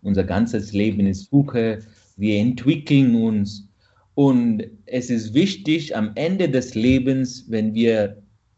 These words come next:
unser ganzes Leben hinterschauen und sagen können, ich war so, aber ich habe durch diese Suche mich so viel entwickelt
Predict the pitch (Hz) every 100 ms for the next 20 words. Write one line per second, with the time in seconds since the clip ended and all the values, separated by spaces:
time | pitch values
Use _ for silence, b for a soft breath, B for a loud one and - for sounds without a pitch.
0 | _ _ - 123 104 107 98 117 127 135
1 | 113 120 117 120 110 101 - - _ _
2 | 131 135 107 95 110 143 147 135 123 -
3 | _ - 117 107 101 117 127 151 147 120
4 | 120 113 113 101 101 B B B B _
5 | _ _ 110 101 101 110 104 - 135 143
6 | 185 226 - - _ - 107 107 117 110
7 | - 113 113 117 107 107 - 104 98 98
8 | - 143 147 123 113 113 - - 135 139
9 | 127 110 110 110 104 104 151 180 - 113
10 | 113 113